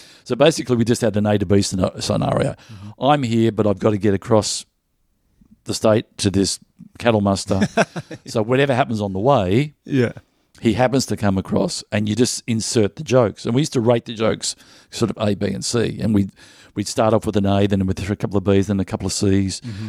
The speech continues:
Speaker 1: then a th-, and then a bit of narrative,
Speaker 2: Yeah.
Speaker 1: a bit of, sorry, a bit of, um, uh, history. So it, it evolved in a very, um,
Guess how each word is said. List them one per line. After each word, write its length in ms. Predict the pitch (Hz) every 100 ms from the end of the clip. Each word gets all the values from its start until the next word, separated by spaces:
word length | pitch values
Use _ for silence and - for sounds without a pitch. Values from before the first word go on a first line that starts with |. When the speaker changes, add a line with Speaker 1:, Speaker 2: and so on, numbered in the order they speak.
| 104
Speaker 1:
then 100 | 104
a 40 |
th-, 200 | 90 110 110
and 80 | 117
then 80 |
a 40 | 107
bit 120 | 104
of 80 | 101
narrative, 640 | 104 107 104 107 101 - -
Speaker 2:
Yeah. 200 | 110 104
Speaker 1:
a 40 | 107
bit 140 | 113
of, 120 | 131
sorry, 220 | - 113 101
a 40 |
bit 140 | 101 104
of, 180 | 98
um, 420 | 104 98 92 90 - - - _ _
uh, 1000 | - - - - - - - - - -
history. 480 | 104 107 - 226 - _ _ _ _
So 460 | - 139 131 123 - - _ _ _ _ _ _ _ _
it, 320 | - - 139 135
it 100 | 139
evolved 460 | 120 139 143 127
in 80 | 120
a 60 | 113
very, 600 | 107 113 110 107 107 104
um, 540 | 104 101 101 98 -